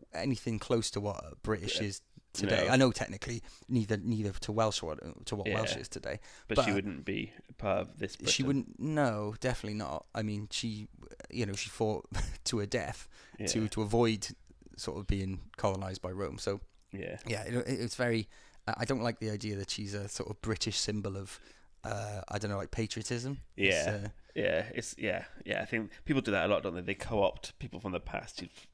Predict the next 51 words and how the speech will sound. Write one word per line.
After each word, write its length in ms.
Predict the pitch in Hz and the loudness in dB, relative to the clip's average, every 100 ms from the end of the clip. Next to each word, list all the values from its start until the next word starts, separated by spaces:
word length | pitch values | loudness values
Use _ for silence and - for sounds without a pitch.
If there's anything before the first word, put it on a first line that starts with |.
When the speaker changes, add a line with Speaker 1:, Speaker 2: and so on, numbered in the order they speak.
| - | 0
Speaker 2:
either 240 | 107 98 90 | 4 4 2
not 160 | 90 - | -2 -2
very 160 | 90 | -4
good 240 | - 90 - | -2 -4 -4
people 280 | - - | -10 -6
or 280 | - 98 98 | -4 -2 -2
would 160 | - - | -2 -6
be, 80 | 95 | -4
have 180 | 101 | -4
nothing 420 | 143 95 - - - - - - - - | -4 -6 -6 -10 -10 -16 -20 -20 -20 -6
to, 180 | 104 82 - | -2 -2 -4
like, 300 | 90 - - - - - - | -8 -8 -12 -20 -20 -20 -20
they're, 260 | - 92 101 | -10 -2 0
they're 240 | 90 95 | 0 -4
not. 180 | 131 - | -4 -6
Yeah, 240 | - 92 - - | -6 -6 -2 0
I 60 | |
know 100 | 110 | 2
what 80 | 98 | 2
you 80 | 90 | 0
mean. 180 | 98 101 | -4 -4
Speaker 1:
Yeah, 200 | 120 113 | 0 2
Speaker 2:
I 120 | 98 | 2
Speaker 1:
they 60 | 92 | 4
Speaker 2:
don't 100 | 117 | 10
Speaker 1:
would 40 | 135 | 10
Speaker 2:
wanna 120 | 123 | 12
Speaker 1:
be 60 | |
Speaker 2:
get 80 | 110 | 10
into 100 | 104 123 | 8 6
it 40 | 95 | 4
'cause 160 | 104 | 4
I 40 | 104 | 6
Speaker 1:
sickened 20 | |
Speaker 2:
know 80 | 101 | 6
Speaker 1:
if 60 | 98 | 6
they 80 | |
Speaker 2:
s-, 60 | 104 | 4
Speaker 1:
were 80 | 104 | 4
there. 280 | 101 98 95 | 2 0 -2
Yeah. 320 | 101 98 95 98 | -2 -2 -4 -4
Speaker 2:
yeah, 80 | |
there's 180 | 95 101 | 0 0
some 200 | - 113 | 4 4
people 180 | 110 101 | 2 0
like 80 | 92 | 0
that 180 | 95 - | 2 0
who 140 | - | -2
we 160 | 95 92 | -4 -4
do 200 | - 92 | -4 -6
today 480 | - - 90 90 | -6 -4 -4 -4